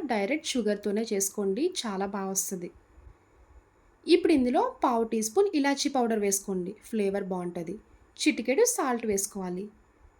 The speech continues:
పంచదారతో చేస్తున్నాం కాబట్టి చిటికెడు సాల్ట్ వేసుకోండి, టేస్ట్ కరెక్ట్గా బ్యాలెన్స్ అవుతుంది. ఇలాచీ పౌడర్, సాల్ట్ వేసుకొని ఇలా ఒకసారి కలుపుకున్నాక ముందుగా నానబెట్టుకున్న రవ్వ మొత్తం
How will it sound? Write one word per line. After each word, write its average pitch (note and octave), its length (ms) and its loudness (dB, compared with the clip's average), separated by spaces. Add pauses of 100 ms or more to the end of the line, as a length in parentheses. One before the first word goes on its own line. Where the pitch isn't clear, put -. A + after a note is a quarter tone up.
(340)
పంచదారతో A#3 640 -2
చేస్తున్నాం A#3 500 0
కాబట్టి A3+ 360 0 (180)
చిటికెడు B3 400 -2
సాల్ట్ G#3 360 -2
వేసుకోండి, G#3+ 480 0 (180)
టేస్ట్ G#3+ 420 0
కరెక్ట్గా G#3 420 -2
బ్యాలెన్స్ G3 400 0
అవుతుంది. F3 340 -8 (3500)
ఇలాచీ A3 500 0
పౌడర్, A#3 340 2 (100)
సాల్ట్ A3 380 0
వేసుకొని A3 420 2 (160)
ఇలా D#4 200 4
ఒకసారి D#4 320 0
కలుపుకున్నాక G3+ 680 0 (260)
ముందుగా D#4+ 300 8 (100)
నానబెట్టుకున్న B3 720 2
రవ్వ A3 260 2
మొత్తం G#3+ 240 0